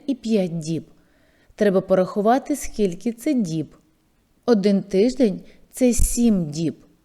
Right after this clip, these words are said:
Сім плюс п'ять буде дванадцять діб. Тепер будемо робити навпаки. Двадцять п'ять годин треба розділити на добу і години.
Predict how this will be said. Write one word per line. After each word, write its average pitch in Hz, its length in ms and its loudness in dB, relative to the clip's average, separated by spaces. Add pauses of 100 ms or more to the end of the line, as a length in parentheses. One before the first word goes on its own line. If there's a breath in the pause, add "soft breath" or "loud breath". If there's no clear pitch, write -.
(560)
Сім 190 500 0
плюс 147 340 -8
п'ять 165 840 -4 (260)
буде 226 560 2 (160)
дванадцять 254 760 2
діб. 151 280 -8 (1120)
Тепер 160 360 -2
будемо 233 340 2
робити 349 440 2
навпаки. 330 760 0 (600 soft breath)
Двадцять 190 560 2
п'ять 196 240 4
годин 214 520 0 (280 loud breath)
треба 233 320 4
розділити 226 680 4
на 214 180 4
добу 208 640 4
і 269 100 2
години. 214 640 2